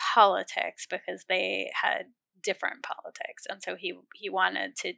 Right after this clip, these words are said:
just sort of keep that side of his life and personality very separate. Um, but I found him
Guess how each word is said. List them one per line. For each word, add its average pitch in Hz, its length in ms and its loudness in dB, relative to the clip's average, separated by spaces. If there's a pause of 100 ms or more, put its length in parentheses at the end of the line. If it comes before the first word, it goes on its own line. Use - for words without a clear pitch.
just - 240 -4
sort 202 160 -4
of 175 100 -14
keep - 280 -16
that - 220 -4
side 170 220 2
of 170 140 -2 (100)
his 180 400 -6 (460)
life 180 360 6
and - 160 -6
personality 82 840 -2
very - 400 -4 (180)
separate. - 680 -4 (420)
Um, 180 500 -2 (120)
but 202 100 8
I 202 60 8
found 202 340 2
him 190 560 -2